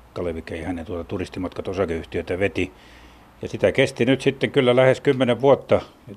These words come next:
No ei nyt ihan kymmentä vuotta, mutta kuitenkin, eh, pikkuhiljaa Keihänen, joka oli idearikas ihminen ja tuollainen, rupesi kuitenkin tajuamaan, että ei tuo bussi ole se, se tuota väline, jolla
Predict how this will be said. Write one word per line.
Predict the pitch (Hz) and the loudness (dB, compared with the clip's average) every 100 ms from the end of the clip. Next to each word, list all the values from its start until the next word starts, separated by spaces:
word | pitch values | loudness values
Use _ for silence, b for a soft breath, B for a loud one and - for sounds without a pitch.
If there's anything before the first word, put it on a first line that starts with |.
| - | -12
No | 117 110 107 | -8 -4 -2
ei | 107 | -4
nyt | 110 | -2
ihan | 120 117 | -4 -2
kymmentä | 117 110 101 104 | -2 -2 0 0
vuotta, | 104 - | -2 -4
mutta | 107 - 117 | -8 -8 -4
kuitenkin, | 127 113 101 85 87 - b b b b b - | -2 -2 -2 -4 -6 -8 b b b b b -10
eh, | - - | -8 -4
pikkuhiljaa | 120 110 110 117 127 113 104 104 | -4 -2 0 2 4 4 4 2
Keihänen, | - 113 104 98 98 | 2 2 2 0 -2
joka | 98 - 117 | -2 2 4
oli | 131 107 | 4 4
idearikas | 98 90 85 85 - | 4 2 0 -4 -6
ihminen | 107 85 82 82 85 85 | -10 -8 -8 -6 -6 -6
ja | 85 | -6
tuollainen, | 92 87 85 87 | -6 -6 -6 -6
rupesi | 95 101 90 | -6 -6 -4
kuitenkin | 113 113 98 | -4 -6 -4
tajuamaan, | - 123 107 90 92 87 | 0 0 2 0 -2 -4
että | - 104 | -4 -4
ei | 98 95 | -2 -4
tuo | - 98 | -2 -4
bussi | - - - 98 | -2 -2 -2 -4
ole | 87 87 | -4 -4
se, | - 92 - b b b b b b | -2 -4 -4 b b b b b b
se | - 101 | -6 -4
tuota | 104 92 - 90 90 85 82 80 92 | -2 -2 0 -2 -2 -8 -14 -4 2
väline, | 101 92 87 | 4 4 2
jolla | 87 85 | 0 0